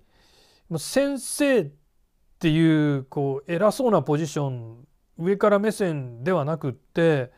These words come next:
あの、優しい先輩であり、なおかつこう、一緒に伴走してくれる、フィ-、フィットネスダイエットの、まあ、ボディメイクを教えてくれる先生っていう、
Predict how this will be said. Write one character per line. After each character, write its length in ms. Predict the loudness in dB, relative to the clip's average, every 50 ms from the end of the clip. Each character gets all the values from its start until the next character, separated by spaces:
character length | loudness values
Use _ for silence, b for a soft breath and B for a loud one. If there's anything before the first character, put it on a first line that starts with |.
| b b b b b b b b b
あ 140 | -6 -4 -2
の、 320 | -2 0 0 0 -2 -2 -4
優 140 | -2 -4 -4 0 2 2 2 2
し 320 | 0 0 0 0 0 0
い 60 | -2
先 340 | -2 0 0 0 0 -2 -6 -4 -2
輩 440 | 0 0 0 -2 -4 -8 -12 -14 -12
で 280 | -10 -4 2 2 4 4
あ 80 | 4 2
り、 280 | 2 2 0 0 -2
な 140 | 0 2 2
お 120 | 2 2 2
か 140 | 0 0
つ 160 | 0 -2 -8 -12
こ 580 | -4 -2 0 0 2 0 0 -2 -4 -6 -8 b
う、 40 | b b b b b b b b b b -6
一 80 | -6
緒 180 | -2 0 2 2
に 280 | 2 2 -2 -2 -6 -10 _ _ _ _ _ _ _ _ _ 2
伴 240 | 4 6 6 6
走 300 | 4 2 2 2 2 2
し 140 | 2 -2 -2
て 300 | -2 0 0 0 -2 -4 -8 _ _ _
く 140 | -2 2 4
れ 140 | 4 4
る、 240 | 4 2 0 -2 -4 _ _ _
フ 140 | _ -4 -4
ィ-、 80 | -4 -4 _ _ _ _ _ _ _ _
フ 80 | -2 -2
ィ 40 | 0
ッ 40 |
ト 100 | 2 2
ネ 80 | 2 2
ス 120 | 2 4 4
ダ 120 | 6 6
イ 60 | 6
エ 40 | 4 0
ッ 20 |
ト 160 | 0 0 2
の、 320 | 4 6 4 4 4 0 -4 _ _ _
ま 140 | -4 -2 0
あ、 40 |
ボ 140 | 2 2 4
デ 140 | 4 4 2
ィ 40 | 2
メ 100 | 2 0
イ 40 | 0
ク 100 | 0 0
を 140 | 0 0
教 140 | 0 0 -2
え 60 | -2
て 100 | -2 -4
く 80 | -4 -2
れ 80 | -2 -4
る 80 | -4
先 280 | -4 -2 0 0 0 0
生 380 | -2 -2 0 0 0 0 -2
っ 40 | -4 -8 _ _ _ _ _
て 80 | -4
い 380 | -2 0 2 2 2 2 2 0
う、 100 | 0 -4